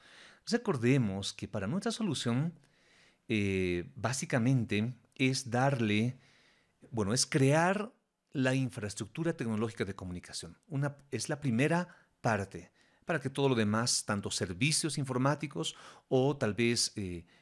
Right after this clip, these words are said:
un sistema de monitoreo, eh, de, de seguridad perimetral, pueda tranquilamente tener un soporte sobre esta plataforma. Muy bien, vamos a hacer entonces ahora un enlace punto a punto y vamos a utilizar la frecuencia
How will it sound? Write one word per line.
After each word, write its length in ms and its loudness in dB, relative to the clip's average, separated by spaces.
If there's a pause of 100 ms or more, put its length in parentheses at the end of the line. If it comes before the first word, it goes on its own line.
(120)
un 140 -4
sistema 340 0
de 80 2
monitoreo, 800 2 (540)
eh, 380 -6
de, 160 -4
de 120 -6
seguridad 520 0
perimetral, 540 -4
pueda 600 -4 (360)
tranquilamente 840 -2
tener 580 0 (240)
un 160 -2
soporte 760 0 (200)
sobre 340 -4
esta 200 -8
plataforma. 560 -14 (360)
Muy 100 0
bien, 140 0
vamos 260 2
a 40 2
hacer 140 0
entonces 380 0
ahora 260 4
un 120 2
enlace 240 0
punto 260 -2
a 60 -4
punto 400 2 (320)
y 80 -2
vamos 180 4
a 40 -2
utilizar 340 -2
la 80 0
frecuencia 640 -2